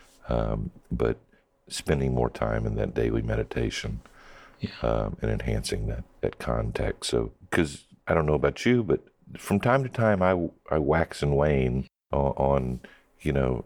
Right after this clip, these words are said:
Speaker 1: is everything gonna be okay? Is my higher power got my back? Is it gonna turn out the
Speaker 2: Yeah.
Speaker 1: way it's supposed to turn
Speaker 2: Yeah.
Speaker 1: out? And am I okay with the way it's gonna turn out?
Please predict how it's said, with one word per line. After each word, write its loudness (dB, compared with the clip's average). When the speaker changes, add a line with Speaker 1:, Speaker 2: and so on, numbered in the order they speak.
Speaker 1:
is 0
everything 2
gonna 2
be 2
okay? 0
Is -4
my 0
higher 2
power 0
got -2
my -2
back? 0
Is -6
it 0
gonna 2
turn 2
out 0
the 2
Speaker 2:
Yeah. 6
Speaker 1:
way 8
it's 0
supposed 2
to -2
turn 2
Speaker 2:
Yeah. 4
Speaker 1:
out? 2
And 0
am 4
I 6
okay 4
with 2
the 2
way 6
it's -2
gonna 0
turn 0
out? -2